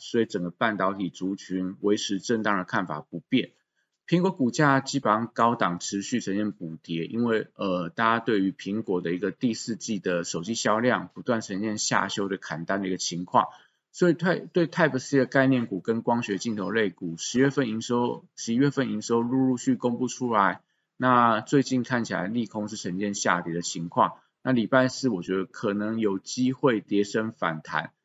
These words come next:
但是要看到盘中买气的一个强弱。那安控族群筹码稍微比较凌乱，那最近还是要观察有没有整体族群发动的力道。那像昨天的深瑞抗跌，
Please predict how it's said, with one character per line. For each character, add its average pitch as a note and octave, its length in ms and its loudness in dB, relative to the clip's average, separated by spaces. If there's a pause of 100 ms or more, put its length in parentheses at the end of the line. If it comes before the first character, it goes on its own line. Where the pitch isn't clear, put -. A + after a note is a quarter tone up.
(120)
但 C3+ 160 0
是 C3 140 -2
要 B2 160 2
看 A#2 240 -4
到 A2+ 160 2
盘 G2+ 260 -4
中 A2 180 -2
买 E2+ 200 -2
气 - 160 -8
的 G2 60 -2
一 - 20 -4
个 F#2 80 -4
强 F2+ 340 -4
弱。 A2 300 0 (380)
那 E3+ 100 4
安 F3+ 220 6
控 F#3 220 0
族 C3+ 220 4
群 A#2+ 420 0
筹 A#2 220 0
码 A2+ 280 2
稍 A#2+ 240 2
微 G#2+ 140 2
比 - 100 -12
较 G#2+ 160 4
凌 F#2 220 -2
乱， G2 320 2 (260)
那 E3 100 -2
最 D3 180 4
近 B2+ 200 0
还 F#2+ 180 -2
是 A#2+ 120 -4
要 A2+ 120 2
观 A2 240 0
察 F#2 300 -2
有 F2+ 80 -2
没 G2+ 120 -2
有 G2+ 80 -2
整 G2+ 240 -4
体 G#2 140 -4
族 F#2+ 180 -10
群 F#2 200 -6
发 G2+ 220 0
动 G2+ 180 -4
的 F#2 40 -4
力 G2+ 220 -2
道。 - 360 2 (220)
那 A#2+ 120 0
像 B2 240 2
昨 G#2 160 -2
天 A2+ 180 -2
的 G#2 180 2
深 B2 360 0
瑞 B2+ 200 2
抗 G#2+ 340 -2
跌， F2+ 460 -4